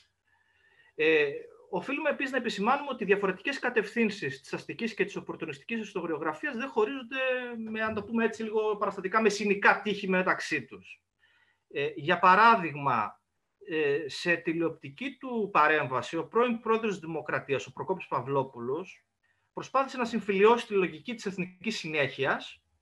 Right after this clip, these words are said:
με το σύγχρονο φιλελευθερισμό και τον κοσμοπολιτισμό. Δηλαδή, εξέφρασε τη θέση ότι ο αρχαίος ελληνικός πολιτισμός αποτέλεσε πηγή έμπνευσης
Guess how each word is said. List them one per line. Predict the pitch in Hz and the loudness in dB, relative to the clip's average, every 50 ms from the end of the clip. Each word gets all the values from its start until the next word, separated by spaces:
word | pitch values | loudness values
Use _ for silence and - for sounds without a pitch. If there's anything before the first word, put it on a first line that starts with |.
| _ _ | _ _
με | - 202 202 | -6 -4 -2
το | 196 202 180 | -2 -2 -2
σύγχρονο | - 269 269 - 269 269 247 | -2 -4 -6 -4 -2 -2 -2
φιλελευθερισμό | 240 - 220 208 196 190 190 190 190 175 170 175 - 294 302 | -2 0 2 4 4 4 4 2 0 -2 -2 -2 -4 -4 -6
και | 302 | -6
τον | 269 240 | -6 -10
κοσμοπολιτισμό. | 254 233 247 233 226 220 208 185 185 180 180 175 160 135 117 - - _ _ _ _ _ _ _ _ _ _ _ _ _ _ _ _ | -10 -8 -8 -4 -4 -4 -4 -4 -8 -8 -8 -6 -6 -6 -6 -8 -12 _ _ _ _ _ _ _ _ _ _ _ _ _ _ _ _
Δηλαδή, | - 160 170 170 170 180 202 | -4 2 2 4 6 8 6
εξέφρασε | 196 202 - 208 196 214 196 180 185 | 6 6 4 2 2 2 0 -2 -6
τη | 180 - 139 | -8 -10 -4
θέση | - 185 190 220 220 220 - 202 202 202 202 202 | 2 4 4 4 4 0 -4 -2 -2 0 2 2
ότι | 196 190 185 180 180 _ - 165 156 | 2 2 2 0 -4 _ -8 -4 -2
ο | 160 160 156 | 0 2 2
αρχαίος | 151 147 143 - 196 202 196 196 190 | 2 0 0 2 2 2 2 0 -2
ελληνικός | 165 165 156 156 - 190 185 180 - | -4 -4 -4 -4 -2 -2 -2 -2 -2
πολιτισμός | - 151 139 135 - 127 123 156 214 247 240 214 | -6 -6 -6 -6 -12 -14 -10 -6 -4 -4 -2 -4
αποτέλεσε | 208 - 180 170 - - 185 185 180 165 - 170 | -4 -6 -6 -8 -4 -2 0 0 0 -2 -4 -8
πηγή | 151 - 143 135 143 131 | -10 -10 -10 -4 0 2
έμπνευσης | 139 175 190 202 220 226 226 - - 247 226 - - _ | 2 2 0 0 -6 -6 -6 -6 -12 -14 -14 -14 -18 _